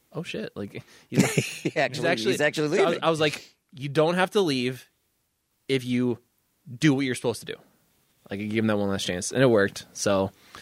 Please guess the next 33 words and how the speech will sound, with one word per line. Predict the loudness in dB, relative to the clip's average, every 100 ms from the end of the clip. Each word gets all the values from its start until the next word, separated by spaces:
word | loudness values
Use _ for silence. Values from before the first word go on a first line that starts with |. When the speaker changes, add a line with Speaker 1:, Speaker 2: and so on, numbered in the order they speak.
| -20 -20 -14
Speaker 1:
I | -6
got, | 0 2
I | 2
gotta | 4 2 0
do | -2 0
a |
little | 0 0
bit | -2
more | -4 -4
with | -4
my | -6
follow | -4 -2 0 -2
through. | -2 -2 -2 -4 _ -12
Um, | -8 -6 -6 -8 -10 _ _ _ _ -20 -12
you | -6
know, | -4
like | -4 -2
I |
said, | -2 0 -2 -2
the, | -4 -4 -10 _ -16 -14 -14
I, | -10 -8 -8 -8
I | -6
started | -2 2 4 4 2
to | 0
implement | 0 0 -2 -2 -2
last | -2 0 -2 -2
year | 0 0
with | 0 -2 -4
the, | -6 -2 -2
uh, | -4 -6 -10
you | -12
know, | -8
there's, | -10